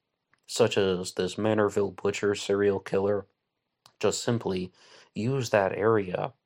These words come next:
because it was convenient, it was op-, an, an opportunistic area, and somebody who was a Long Island local wrote into the channel and said, "That's one of the most secluded areas in that part of the state, in that part of the island,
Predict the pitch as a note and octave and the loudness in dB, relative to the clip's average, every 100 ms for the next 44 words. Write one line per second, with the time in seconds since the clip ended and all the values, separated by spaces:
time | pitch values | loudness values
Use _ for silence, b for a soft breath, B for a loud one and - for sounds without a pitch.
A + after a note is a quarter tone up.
0 | _ _ _ _ _ _ - G2+ - G2+ | _ _ _ _ _ _ -6 -6 0 4
1 | F#2 F2 E2 - b b b - G#2+ - | 4 0 -6 -12 b b b -4 -2 0
2 | G2 F#2+ F#2 F2+ - - _ - F2 A2 | 2 4 2 0 -6 -16 _ -10 -8 -4
3 | G#2 G#2 G#2 G2+ - _ _ _ _ _ | -4 -2 -4 -6 -10 _ _ _ _ _
4 | _ G#2+ G2+ G2+ G3+ F#2+ G2 - - F#2+ | _ -2 2 4 2 0 -6 -6 -4 0
5 | G2+ - F#2+ F#2+ F#2+ - - G2+ G#2 F#2 | 0 -2 -4 -4 -4 -4 0 2 2 2
6 | F2+ G#3 G3+ - C3 B B B B2+ G#2+ | 0 0 0 -2 -8 B B B 0 2
7 | F#2 C#3 C3+ G#2 G2+ F#2+ F#2+ F#2 G2 G2+ | 0 0 2 4 4 2 -2 -2 -2 -2
8 | - - F#2+ F#2 F#2+ F#2+ F#2+ F#2+ - F#2 | -4 -4 -4 -2 -4 -4 -6 -6 -4 -2
9 | F#2 F#2 F2+ - F#2+ F#2 b b b b | -2 -6 -8 -4 -4 -6 b b b b
10 | _ _ _ B2+ D3+ - E3+ B2 G2 G2+ | _ _ _ -2 -2 0 0 0 0 -2
11 | G2 F#2 - _ _ _ _ _ _ - | -2 -8 -14 _ _ _ _ _ _ 0
12 | G#2+ G#2+ - F2+ G#2+ G2+ F2 F2 F#2+ F#2+ | 0 2 -4 -4 -4 -2 -2 -2 -2 -2
13 | F#2 F#2 - G2 F#2 F2+ - - F#2 - | -4 -6 -6 -4 -2 -4 -6 -4 -4 -4
14 | F2+ F#2 - - E3 D#3 - F#2 F2+ F#2+ | -4 -4 -6 -4 -4 -4 -2 -2 -2 -2
15 | F#2+ - F#2 F#2 - F2+ F2+ F#2 F#2 | -4 -6 -10 -10 -8 -2 -2 -2 -6